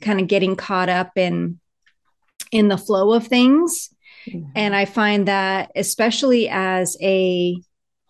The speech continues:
Speaker 1: highly sensitive person, as somebody who, uh, has a, a trauma background, um, that I can fall into the kind of people-pleasing,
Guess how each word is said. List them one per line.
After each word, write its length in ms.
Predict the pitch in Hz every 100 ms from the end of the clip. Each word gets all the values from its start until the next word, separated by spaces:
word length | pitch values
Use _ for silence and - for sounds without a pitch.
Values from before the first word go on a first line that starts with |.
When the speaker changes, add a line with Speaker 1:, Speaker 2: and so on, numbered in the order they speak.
| _ _ _ _ _ - -
Speaker 1:
highly 340 | 240 214 208
sensitive 460 | 196 208 208 175 180
person, 840 | 254 262 - 269 254 240 247 240 - - _ -
as 560 | 208 196 196 190 185 -
somebody 440 | 226 202 208 202
who, 720 | 175 196 185 180 175 175 175
uh, 440 | - 175 165 165 -
has 320 | 196 202 185
a, 420 | 190 180 170 156 -
a 80 | 202
trauma 400 | - 214 208 220
background, 880 | 226 220 233 226 226 226 226 226 233 233 _ - _ _ -
um, 460 | 214 196 185 185
that 140 | 180 196
I 120 | 196
can 180 | 196 190
fall 440 | - 196 180 185
into 520 | 180 190 185 - 202 180
the 520 | 185 180 180 175 170
kind 200 | - 208
of 140 | 180 -
people-pleasing, 1120 | 226 233 226 247 240 233 247 233 233 247